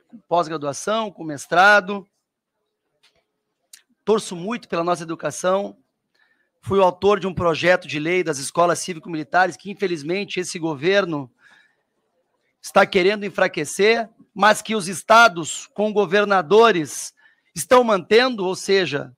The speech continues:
não adiantou de nada, que é um projeto que deu certo, tá trazendo grande resultado. Eu vou ler um texto, inclusive, pra que a gente siga uma linha de raciocínio e depois elencar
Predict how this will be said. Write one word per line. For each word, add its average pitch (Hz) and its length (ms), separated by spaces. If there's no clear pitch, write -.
não 226 140
adiantou 202 340
de 175 120
nada, 214 480
que - 100
é - 60
um 233 80
projeto 202 540
que 196 80
deu 165 160
certo, 202 520
tá 196 120
trazendo 202 320
grande 208 240
resultado. 185 600
Eu 220 100
vou 269 120
ler 254 180
um 226 160
texto, 240 400
inclusive, 156 720
pra 185 140
que 196 100
a 175 40
gente 175 260
siga 202 240
uma 180 140
linha 190 140
de 165 80
raciocínio 170 460
e 247 40
depois 233 440
elencar 220 580